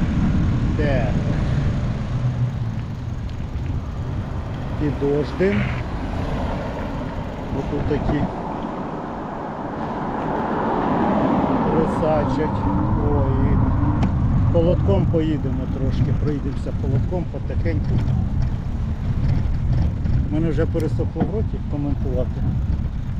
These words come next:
Надо щось на поливках освіжаюче.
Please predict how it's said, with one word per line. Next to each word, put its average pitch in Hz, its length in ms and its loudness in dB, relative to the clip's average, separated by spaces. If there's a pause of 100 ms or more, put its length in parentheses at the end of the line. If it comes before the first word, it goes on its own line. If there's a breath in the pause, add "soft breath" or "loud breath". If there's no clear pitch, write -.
(440)
Надо 165 340 0
щось 156 380 0 (200)
на 156 140 0
поливках 156 560 0
освіжаюче. 143 960 -2